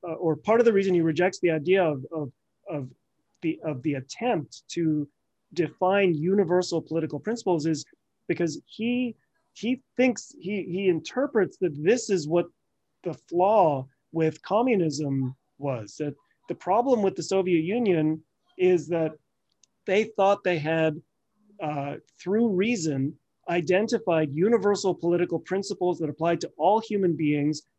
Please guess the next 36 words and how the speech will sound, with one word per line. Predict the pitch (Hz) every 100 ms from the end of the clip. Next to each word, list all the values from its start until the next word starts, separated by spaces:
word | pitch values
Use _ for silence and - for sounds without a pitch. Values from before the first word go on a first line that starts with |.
| -
And | 170 170
then | 175 175 170 170 _
somehow | - 196 220 185 180
the | 165
natural | 156 170 220 - 180 165 _ _
consequence | - 208 269 277 - 180 156
of | 165
that | 160 160 160 _ _ -
is | 185 143
that | 175 143
they're | 175 190
going | 196 185 180
to | 170 165 160 156 _ _ _ _
force | 202 220 220
those | - 185 170
ideas | 170 156 165 170 165
on | 156
the | 147
rest | 156 147
of | 151
the | 147
world. | 143 226 214 147
And | 139 135
so | 160
this | 156 147
imperial | 165 147 139 - 220 220 196 170
expansion, | 147 - - 170 185 208 - 151
the | 131 151
idea | 151 175 185
of, | 147 131 _ _
of | 156 135 127 _
communist | - 175 190 196 175 -
ideology, | 156 160 156 151 180 170 151 143 135 - _ _ _ 175
um, | 147 147 -
as | 160 123
driving, | 131 147 143 160 185 165 156 147 143